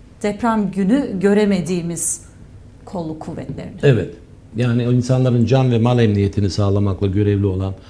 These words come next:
Speaker 2: kolluk güçleri tabii ki olacak. Seçim alanları da olacak. Yüz kırk iki belgesi olan her kolluk kuvveti ama sandık başında değil. Bakın tekrar söylüyorum.
Speaker 1: Sandık başında
Speaker 2: Sandık
Speaker 1: gördüğünüz
Speaker 2: başında silahlı kimse olmayacak.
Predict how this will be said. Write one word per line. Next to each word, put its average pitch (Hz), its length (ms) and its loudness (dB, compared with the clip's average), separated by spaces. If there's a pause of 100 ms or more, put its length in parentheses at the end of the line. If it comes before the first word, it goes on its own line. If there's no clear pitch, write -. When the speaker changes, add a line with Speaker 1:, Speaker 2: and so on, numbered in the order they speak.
(580)
Speaker 2:
kolluk 143 300 6
güçleri 123 320 0
tabii 151 200 4
ki 135 100 4
olacak. 82 360 0 (240)
Seçim 120 360 2
alanları 98 480 2
da 170 60 4
olacak. 92 380 2 (600)
Yüz 127 220 4
kırk 143 220 0
iki 135 240 0
belgesi 101 400 0
olan 87 280 -4 (100)
her 143 280 2 (800)
kolluk 101 380 2
kuvveti 90 460 -2 (320)
ama 160 200 4
sandık 123 460 2
başında 110 400 2
değil. 73 240 -6 (800)
Bakın 104 200 2
tekrar 147 380 6
söylüyorum. 76 460 -4
Speaker 1:
Sandık 262 460 0
başında 339 300 0
Speaker 2:
Sandık 139 320 8
Speaker 1:
gördüğünüz - 180 6
Speaker 2:
başında 143 520 6
silahlı 139 600 6
kimse 170 340 2
olmayacak. 95 600 4